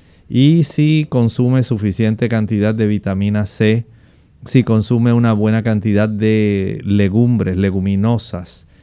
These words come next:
esto va a proveer, aporta una buena cantidad de aminoácidos para que se vayan formando estas cadenas de proteínas, entre las cuales, por ejemplo, está la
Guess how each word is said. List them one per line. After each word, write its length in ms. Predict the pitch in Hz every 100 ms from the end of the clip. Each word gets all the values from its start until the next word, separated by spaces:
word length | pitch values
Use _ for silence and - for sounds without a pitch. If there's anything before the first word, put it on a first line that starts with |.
| - - - _ _ _ - _
esto 380 | 143 165 - 135
va 100 | 135
a 60 |
proveer, 680 | 135 135 139 135 120 135 143 - _ -
aporta 680 | 98 - 110 110 123 143
una 200 | 127 113
buena 300 | 107 107 110
cantidad 400 | 110 107 117 110
de 80 | 107
aminoácidos 760 | 101 107 113 113 101 107 113 107 -
para 380 | 123 135 147 147
que 220 | 143 135
se 180 | - 120
vayan 420 | 120 123 123 123
formando 840 | - 107 104 110 113 117 120 127 - - - _
estas 360 | 117 - 123 -
cadenas 800 | - 110 104 107 107 120 - - _ _ - -
de 960 | - 101 110 110 107 107 101 98 95 - _ _ _ -
proteínas, 800 | 131 127 131 156 185 151 - 107
entre 280 | 101 104
las 140 | 104 98
cuales, 340 | - 110 117
por 220 | - 117
ejemplo, 400 | 117 104 101 113
está 340 | 104 - 110 110
la 280 | 110 104